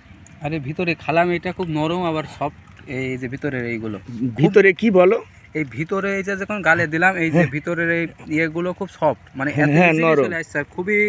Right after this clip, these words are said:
Speaker 1: মানে
Speaker 2: নরম
Speaker 1: নরম।
Speaker 2: এবং রস
Speaker 1: রস
Speaker 2: কিন্তু, এবং
Speaker 1: খুব প্রচুর
Speaker 2: কালার
Speaker 1: পরিমাণ
Speaker 2: দেখেন।
Speaker 1: রস, আর খুবই মিষ্টি।
Speaker 2: কালারটাও কিন্তু চমৎকার কালার, দেখেন। তো এই জাতটা তো সিডলেস হবে, সেটা তো আমার মাথায় আসেনি।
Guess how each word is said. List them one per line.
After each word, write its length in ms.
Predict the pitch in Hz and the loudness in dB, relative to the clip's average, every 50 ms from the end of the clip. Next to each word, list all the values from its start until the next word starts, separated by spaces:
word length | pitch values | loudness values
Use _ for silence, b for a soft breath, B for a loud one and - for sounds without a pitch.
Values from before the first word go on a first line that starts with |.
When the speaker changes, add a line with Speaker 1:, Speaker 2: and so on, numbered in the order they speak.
| 202 196 - - - - | -2 -4 -8 -14 -4 2
Speaker 1:
মানে 140 | 147 160 170 | 4 6 8
Speaker 2:
নরম 200 | 175 185 208 208 | 8 8 8 8
Speaker 1:
নরম। 20 | |
Speaker 2:
এবং 200 | 208 208 202 214 208 | 6 6 6 2 0
রস 300 | 175 170 185 208 226 226 | 4 6 8 8 8 6
Speaker 1:
রস 100 | 220 - - 151 165 | 6 4 0 0 2
Speaker 2:
কিন্তু, 200 | 180 190 175 185 | 4 4 4 4
এবং 140 | 175 185 | 4 4
Speaker 1:
খুব 100 | 185 180 | 2 2
প্রচুর 100 | - 180 | 2 0
Speaker 2:
কালার 240 | 180 185 196 214 220 | 2 4 6 4 4
Speaker 1:
পরিমাণ 200 | 208 - 208 208 | 6 6 4 4
Speaker 2:
দেখেন। 180 | 170 156 233 254 | 4 2 -2 -2
Speaker 1:
রস, 160 | 185 113 104 - _ _ _ | -4 -6 -8 -8 _ _ _
আর 100 | 147 147 | -6 -6
খুবই 260 | - - 208 196 240 226 | -6 -6 -2 0 0 2
মিষ্টি। 380 | 196 196 175 - - - 120 101 - - - - - - - - | 2 0 -2 -4 -8 -10 -12 -12 -12 -18 -20 -20 -20 -20 -14 -2
Speaker 2:
কালারটাও 480 | - 160 170 180 202 202 - 226 208 196 | 2 4 6 6 6 4 6 4 6 6
কিন্তু 220 | 202 208 202 214 | 6 0 0 -2
চমৎকার 560 | - - 214 202 202 202 185 - - 185 180 160 | 2 4 4 6 6 4 0 4 4 4 4 6
কালার, 300 | - 165 156 156 139 120 | 6 6 8 8 6 6
দেখেন। 360 | 104 135 135 131 - - 247 269 262 - - - - - - - - - - - - - - - | 6 4 2 4 2 -2 -4 -4 -6 -14 -20 -20 -20 -20 -20 -20 -20 -20 -20 -20 -20 -20 -6 0
তো 60 | - - - | 0 2 8
এই 180 | - 190 208 233 202 | 10 10 10 10 8
জাতটা 340 | 190 226 233 233 - 262 247 | 6 6 6 6 8 8 8
তো 100 | 233 262 220 | 8 6 2
সিডলেস 500 | - - - 220 190 180 233 262 277 240 | 2 4 4 4 6 8 6 6 6 6
হবে, 180 | 240 262 247 269 262 | 4 4 4 4 2
সেটা 340 | 220 - - 220 202 240 247 | 2 0 -2 0 2 2 4
তো 60 | 254 269 | 6 4
আমার 200 | 262 262 254 240 | 4 4 2 2
মাথায় 380 | 233 208 185 156 180 190 180 160 | 2 2 2 4 4 6 6 6
আসেনি। 420 | 147 135 - - 139 120 110 104 | 6 4 0 -2 -4 -4 -4 -4